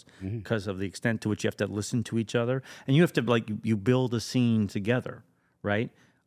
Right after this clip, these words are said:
Speaker 2: Um, and, um, it, it's also just, uh, good for developing a camaraderie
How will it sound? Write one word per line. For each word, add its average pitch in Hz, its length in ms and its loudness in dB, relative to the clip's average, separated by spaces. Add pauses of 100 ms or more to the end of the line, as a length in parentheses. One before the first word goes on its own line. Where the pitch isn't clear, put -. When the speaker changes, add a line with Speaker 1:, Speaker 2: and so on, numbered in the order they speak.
Speaker 2:
Um, 104 360 0 (100)
and, 110 600 -2 (120)
um, 107 400 -2 (800)
it, 127 280 -6
it's - 160 -4
also 151 300 -2
just, 117 420 -4
uh, 107 140 -4 (240)
good 110 180 -4
for 110 160 -2 (320)
developing 101 760 -4 (280)
a 95 80 -4
camaraderie 101 880 0